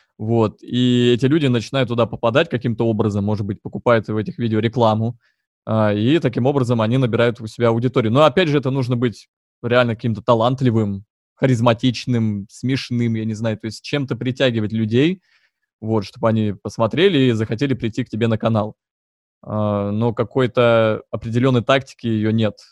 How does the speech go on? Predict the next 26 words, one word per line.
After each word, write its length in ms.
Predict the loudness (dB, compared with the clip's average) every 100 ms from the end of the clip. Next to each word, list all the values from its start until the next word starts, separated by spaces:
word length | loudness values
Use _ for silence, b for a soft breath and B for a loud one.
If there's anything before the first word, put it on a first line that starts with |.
| _ _ _ _ _ -20 _ _ -10
Всех, 260 | -2 0
кого 220 | 4 4 4
я 80 |
знаю, 300 | 4 2 2
кто 140 | 0 -4
набрал 280 | 2 2 4
большую 360 | 0 0 0
аудиторию, 400 | 0 0 0 0
у 20 |
них 160 | 0 -4
это 100 | -8 -8
получалось 640 | -6 0 0 -2 -8 -20 _
случайно. 640 | -6 -2 0 2 0 -2 -12 _ _
Их 140 | -8 -2
просто 280 | 0 0 0
замечали 460 | 0 2 2 2 2
люди, 280 | 0 0
и 60 | 0
в 80 | 0
итоге 240 | -2 -2 -2
они 140 | -2
таким 260 | -6 -2 0
образом 320 | 0 0 -2
постепенно 460 | -4 -8 -4 -4 -2
набирали 360 | -2 0 2
аудиторию. 520 | 0 -2 -4 -4 -6